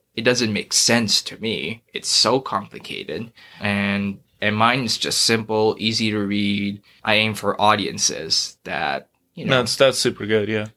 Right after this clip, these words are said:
Speaker 1: I aim for audience that, you know, they're, they're not English majors. I want my audience to be something that is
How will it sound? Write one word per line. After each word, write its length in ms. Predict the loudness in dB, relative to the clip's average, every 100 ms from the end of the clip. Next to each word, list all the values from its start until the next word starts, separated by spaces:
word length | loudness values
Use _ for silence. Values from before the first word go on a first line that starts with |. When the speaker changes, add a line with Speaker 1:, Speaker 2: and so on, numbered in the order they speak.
| _
Speaker 1:
I 80 | -2
aim 180 | 0 0
for 220 | -2 0
audience 500 | 2 2 0 2 0
that, 560 | 0 0 2 0 -2 _ _ _ _
you 100 | -10
know, 340 | -4 -4 -4 -6
they're, 360 | -2 0 0 -4 _ _
they're 80 | -4
not 220 | -2 -2
English 460 | -2 -2 0 -2 -4
majors. 580 | -8 -8 -8 -4 -4 -6 _ -4
I 60 | 0
want 260 | 2 2
my 120 | 2 4
audience 640 | 4 4 2 2 -2 -4 -10
to 100 | -8
be 640 | -2 0 2 0 0 -4 -6 -4
something 480 | 0 0 0 0 2
that 420 | 2 2 -2 -8 _
is 220 | -10 -10